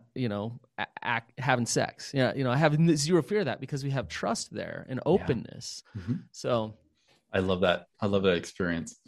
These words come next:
Speaker 2: This is what we're missing. We're miss-, when we talk, we, we, we seem to say two different things, right? We need to have connection. But then in our, in our treatment process, we don't teach connection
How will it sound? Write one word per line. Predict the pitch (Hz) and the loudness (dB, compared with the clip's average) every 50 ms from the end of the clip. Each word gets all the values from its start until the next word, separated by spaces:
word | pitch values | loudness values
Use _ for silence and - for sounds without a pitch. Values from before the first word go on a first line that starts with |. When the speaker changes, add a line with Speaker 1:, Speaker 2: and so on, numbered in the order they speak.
| _ _ _ _ _ _ | _ _ _ _ _ _
Speaker 2:
This | - 214 214 - | 0 0 2 2
is | 311 294 247 - 214 | 0 -2 -2 0 2
what | 214 226 214 | 2 2 4
we're | 208 202 | 4 2
missing. | 175 151 160 170 185 - - - 95 85 - - _ _ - | 4 4 6 6 6 6 4 2 0 -2 -4 -8 _ _ 4
We're | 160 214 | 6 10
miss-, | 214 240 269 277 - - - - - - - - - _ _ _ | 10 12 10 10 8 4 0 -6 -12 -20 -20 -20 -20 _ _ _
when | - 147 170 170 | 2 4 4 6
we | 170 202 | 6 6
talk, | 202 - - 247 240 - - 160 156 - | 6 6 6 4 4 2 -2 -10 -8 -6
we, | 170 180 170 160 170 170 - | -6 -6 -4 -4 -4 -2 0
we, | 151 165 151 - - | 0 0 0 0 0
we | - 151 151 | 0 0 0
seem | 131 - - 214 214 | 2 4 6 6 6
to | 185 160 | 6 6
say | - - 160 147 143 135 135 - - _ _ _ | 6 6 8 8 8 6 4 -2 -8 _ _ _
two | - - 143 | -4 2 4
different | 127 123 - 107 92 - | 4 4 4 2 -2 0
things, | - 104 90 82 80 - | 0 0 0 0 -2 0
right? | 98 113 117 117 123 123 - - - - - - | 4 8 8 8 8 6 0 -8 -16 -20 -6 2
We | 120 127 143 | 4 6 8
need | 165 175 | 8 8
to | 160 139 | 6 6
have | 135 143 135 - | 4 2 2 2
connection. | - - 127 110 107 95 - - - - 82 73 - _ _ _ _ - - - - _ | 2 4 4 6 4 4 0 -4 -6 -6 -8 -10 -12 _ _ _ _ -20 -20 -20 -12 _
But | - 127 120 | -2 2 4
then | 160 170 185 | 8 8 10
in | 190 180 170 | 10 10 8
our, | 151 143 131 123 123 123 - - | 8 10 10 10 8 8 2 -2
in | 131 123 | 0 2
our | 120 113 113 | 2 2 0
treatment | - - - 151 151 - 123 117 117 | 0 0 0 0 0 0 -2 -4 -2
process, | - 107 98 95 - - 104 - - | 0 0 2 2 0 -2 -6 -4 0
we | 120 110 | 2 4
don't | 113 123 127 127 - | 4 4 2 2 -2
teach | - - 233 - 226 - - | 4 6 6 6 6 4 2
connection | - - 92 - 82 - - - - - - - | 0 0 0 0 -2 -4 -6 -8 -8 -8 -10 -12